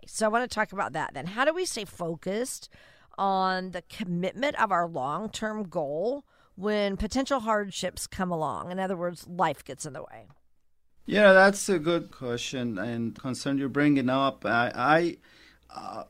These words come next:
Speaker 2: always, uh, tell folks, um, you,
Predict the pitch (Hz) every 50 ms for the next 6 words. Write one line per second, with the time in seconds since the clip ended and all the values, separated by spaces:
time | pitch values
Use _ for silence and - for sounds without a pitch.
0 | - - 170 175 190 208 214 208 202 190 180 175 170 160 156 143 123 - - -
1 | - - - - - 139 131 127 127 123 120 120 - - - - - - - 139
2 | - - - - - 147 151 156 165 160 - - 151 131 117 110 101 - - -
3 | - - - - - _ - - 107 - - 127 - - - - - 147 120 160
4 | 170 165